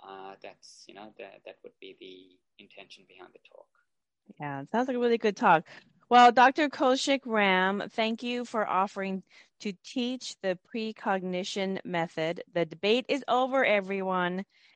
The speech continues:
Speaker 2: In every beat of our hearts, we send out love energy. So what kind of love are you sending out right now?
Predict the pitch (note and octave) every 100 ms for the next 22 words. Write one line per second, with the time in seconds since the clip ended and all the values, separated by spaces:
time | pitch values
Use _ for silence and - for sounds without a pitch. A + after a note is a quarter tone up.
0 | _ _ - F3 - - F#3+ G#3 G#3+ A#3+
1 | B3 A3 A3+ G#3+ - F#3+ F#3 F#3 G3 F#3
2 | E3+ D#3 D3+ - E3 D#3+ - F3 F3+ F#3+
3 | G3 - E3+ E3+ - - - E3+ D#3 D#3+
4 | - D#3+ D#3+ D3+ C#3+ B2+ A#2+ - _ _
5 | _ _ - E3+ E3 D#3 D3+ F3 A#3 -
6 | - D#4+ D4+ C#4+ B3+ A3+ A3 A3 A3 -
7 | E3 E3 D#3 D3 - E3+ F#3 F#3+ F3 F3
8 | - E3+ E3 - D3+ C3+ C#3